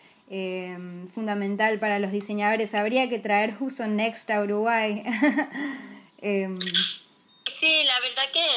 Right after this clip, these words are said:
Speaker 2: em, siempre,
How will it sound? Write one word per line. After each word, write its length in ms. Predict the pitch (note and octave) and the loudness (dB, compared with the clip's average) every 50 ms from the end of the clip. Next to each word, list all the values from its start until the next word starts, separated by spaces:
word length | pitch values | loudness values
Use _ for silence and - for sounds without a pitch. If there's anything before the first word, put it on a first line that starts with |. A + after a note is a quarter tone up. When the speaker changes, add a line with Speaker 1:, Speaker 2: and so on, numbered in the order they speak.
| G#3+ G3+ - - | 2 0 0 0
Speaker 2:
em, 420 | - A#3 A#3 A3+ A3 G#3+ G3+ G3 F#3+ F3+ E3+ E3+ - - - - _ - - - - - - - - - _ _ _ _ _ _ _ _ _ _ _ _ - - - - - - - - - | 2 2 4 4 2 0 -2 -4 -6 -10 -14 -16 -16 -18 -20 -18 _ -12 -12 -12 -12 -16 -20 -20 -20 -20 _ _ _ _ _ _ _ _ _ _ _ _ -20 -20 -20 -14 -8 -8 -8 -6 -6
siempre, 400 | - - - C#4+ C#4 C4 - C4 | -6 -2 0 2 2 2 2 0